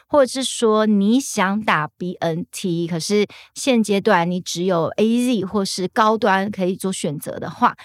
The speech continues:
那我觉得你真的很值得可以为了这个的疫苗，你去飞帛琉一趟都值得。然后呢，整个流程我跟大家介绍一下。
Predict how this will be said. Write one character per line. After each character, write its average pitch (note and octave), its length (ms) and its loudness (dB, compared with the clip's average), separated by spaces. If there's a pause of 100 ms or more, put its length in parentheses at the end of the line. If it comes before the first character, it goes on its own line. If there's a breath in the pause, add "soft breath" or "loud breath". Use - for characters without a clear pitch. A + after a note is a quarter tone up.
(200 loud breath)
那 B3+ 160 4
我 F3 80 0
觉 E3+ 140 -4
得 E3 140 -2
你 D#3+ 200 -2
真 A#3+ 280 4
的 G#3 120 4
很 F3 160 0
值 - 300 -8
得 D#3 220 -2
可 F3+ 180 -4
以 F3 140 0
为 A3+ 180 4
了 F#3 100 2
这 F3+ 120 -4
个 F#3 100 -2
的 D#3+ 220 -2
疫 F#3+ 180 2
苗， D#3+ 420 -2 (240 soft breath)
你 G3 140 4
去 A#3+ 400 0 (300 soft breath)
飞 B3 320 2
帛 F#3 260 0
琉 F3+ 120 2
一 F3+ 60 -2
趟 G3 280 0
都 F#3+ 260 2
值 D3+ 320 -8
得。 - 300 -6 (260 loud breath)
然 A3 140 -2
后 D#4+ 160 4
呢， A#3 200 4
整 G3+ 220 -2
个 G3 100 2
流 F#3+ 240 2
程 A#3 220 2
我 F3 80 0
跟 F3+ 160 0
大 F#3+ 100 4
家 F3+ 80 2
介 F3 160 -2
绍 E3 220 -2
一 A#2 40 -4
下。 - 220 -6